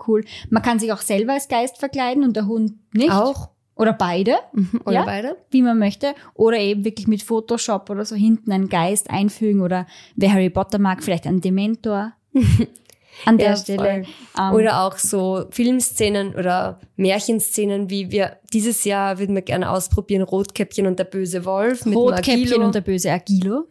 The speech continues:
Speaker 2: Ja, genau. <laughs> Oder eben auch einfach mal eine Fotomontage erstellen, wo man sagt, okay, man fotografiert einfach einen Hund im Wald und man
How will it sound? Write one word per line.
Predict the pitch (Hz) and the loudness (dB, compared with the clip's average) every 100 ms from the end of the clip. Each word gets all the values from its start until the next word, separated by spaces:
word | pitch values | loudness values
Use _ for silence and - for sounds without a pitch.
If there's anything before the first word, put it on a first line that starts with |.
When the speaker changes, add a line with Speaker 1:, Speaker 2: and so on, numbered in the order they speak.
| - | -4
Speaker 2:
Ja, | 190 196 | -2 0
genau. | 226 190 175 196 220 | -2 -4 -4 -6 -4
<laughs> | - 202 262 - 269 - 262 - - - - - - - - - | -2 0 0 2 0 0 -4 -6 -18 -20 -12 -10 -12 -14 -20 -2
Oder | 214 202 196 190 185 185 - - - | 2 4 2 0 -2 -4 -8 -16 0
eben | 196 214 | 2 4
auch | - - 185 | 2 -2 0
einfach | 202 202 | -2 -2
mal | 220 196 | 0 0
eine | 180 | 0
Fotomontage | 185 233 233 240 190 185 175 170 185 180 | -2 -4 0 0 0 0 -4 -4 -4 -4
erstellen, | 185 170 - 185 180 185 185 | -4 -6 -4 -4 -2 -4 -4
wo | |
man | 185 185 | -2 -2
sagt, | 185 190 190 | -2 -4 -6
okay, | 185 233 | -6 -2
man | 214 | -2
fotografiert | 196 202 208 208 202 208 | -2 -4 -4 -4 -2 0
einfach | 196 196 | 0 -2
einen | 190 | 0
Hund | 190 208 | 2 2
im | 196 190 | 0 0
Wald | 185 196 220 | 0 -2 -2
und | 208 | -4
man | 202 208 202 | -4 -4 -4